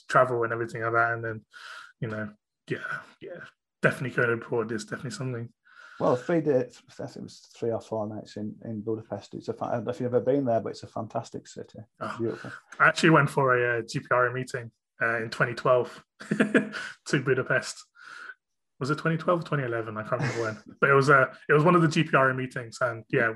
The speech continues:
Speaker 1: there was one in Budapest. Absolutely stunning, stunning place. We, um, we actually, uh, had a load of local Hungarian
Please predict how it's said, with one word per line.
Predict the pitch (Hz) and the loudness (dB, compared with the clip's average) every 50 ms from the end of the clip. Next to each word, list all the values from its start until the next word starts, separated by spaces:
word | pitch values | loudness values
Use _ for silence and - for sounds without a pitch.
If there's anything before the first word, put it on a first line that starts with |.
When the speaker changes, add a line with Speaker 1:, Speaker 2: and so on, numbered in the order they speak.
| 127 - - | -6 -6 -4
Speaker 1:
there | 127 | -2
was | 120 120 123 | -2 0 0
one | 131 120 | -2 -4
in | 120 117 | -4 -4
Budapest. | - 127 120 117 - 127 117 - - _ - - - - - - - - - _ _ _ _ - | -6 -6 -6 -2 0 0 0 -2 -4 _ -20 -20 -20 -20 -18 -18 -18 -18 -20 _ _ _ _ 2
Absolutely | 156 156 - - - 135 135 127 120 131 120 | 2 2 2 2 -4 -4 -6 -6 -6 -6 -6
stunning, | - - - 135 117 117 113 117 | -4 0 0 0 0 0 -2 -8
stunning | - - - - - - - 135 123 120 117 | -8 -10 -10 -12 -12 -6 -2 -2 -2 -2 -4
place. | 107 - 123 117 113 - - - - - - | -4 -4 -4 -4 -4 -6 -10 -14 -14 -10 -6
We, | 127 123 123 120 | -4 -2 0 2
um, | 120 117 117 113 113 110 110 107 104 - _ _ _ _ _ _ _ _ _ _ _ _ _ _ - - - - - _ _ _ _ _ | 4 4 4 2 2 -2 -6 -12 -16 -18 _ _ _ _ _ _ _ _ _ _ _ _ _ _ -20 -16 -16 -16 -16 _ _ _ _ _
we | 135 131 135 135 131 131 | -6 -4 -4 -2 0 2
actually, | 135 135 - - - 147 143 143 | 2 2 2 0 -2 0 0 2
uh, | 135 127 | 2 2
had | - - 147 139 | 2 0 -2 -2
a | 127 | 0
load | 127 131 131 | 0 0 0
of | 135 127 135 - _ _ _ _ _ _ _ - | -2 -4 -8 -12 _ _ _ _ _ _ _ -2
local | 151 139 139 143 - 151 135 123 | 0 0 0 0 0 -2 -2 -2
Hungarian | 131 135 131 127 131 127 127 127 127 127 123 123 123 - | -2 -4 -2 0 0 2 2 2 0 0 -2 -4 -8 -10